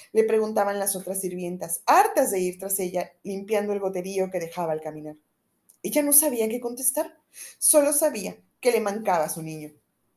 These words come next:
"Ay, Reja, si vas a estar así, mejor no la desperdicie". Y de ese modo trajeron bebés malnutridos o huérfanos para amamantar y botellas de vidrio para llenar,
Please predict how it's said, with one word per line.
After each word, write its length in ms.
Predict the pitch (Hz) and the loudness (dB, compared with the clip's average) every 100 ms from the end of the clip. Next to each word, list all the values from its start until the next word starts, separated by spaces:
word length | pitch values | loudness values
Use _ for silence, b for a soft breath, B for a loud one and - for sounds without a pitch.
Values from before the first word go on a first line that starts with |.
| _ _ _ _ | _ _ _ _
"Ay, 220 | 220 240 | -4 -4
Reja, 280 | 160 - - _ _ B B | -6 -14 -18 _ _ B B
si 160 | - | 0
vas 160 | 285 370 | 2 4
a 40 | |
estar 220 | 480 320 285 | 2 4 4
así, 480 | 277 294 - - _ | 2 0 -4 -12 _
mejor 320 | 220 254 262 | -6 -2 0
no 120 | 262 262 | 0 2
la 100 | 254 | 2
desperdicie". 720 | 254 - 254 285 302 - _ _ _ _ B B B | 0 0 -2 0 -2 -4 _ _ _ _ B B B
Y 140 | - 302 | -4 2
de 120 | 392 | 4
ese 220 | 453 494 466 | 6 4 2
modo 400 | 330 196 208 208 _ _ | 0 0 -2 -10 _ _
trajeron 440 | - 320 339 330 320 | 0 0 0 -4 -2
bebés 340 | 269 254 247 | 2 2 2
malnutridos 800 | 240 233 208 214 254 240 220 214 | -2 -4 -4 -6 -8 -2 -2 0
o 80 | 202 | 0
huérfanos 520 | 220 220 220 180 190 | 0 0 -2 -6 -6
para 160 | 202 190 | -6 -4
amamantar 640 | 180 175 185 208 208 - 247 | -6 -8 -2 0 0 -6 -4
y 80 | |
botellas 480 | 269 285 359 330 294 | 0 2 2 0 0
de 100 | 254 | 0
vidrio 380 | 240 269 254 220 | 0 -4 -4 -4
para 240 | 185 175 | -2 -4
llenar, 380 | 170 180 208 214 | -6 -6 -6 -8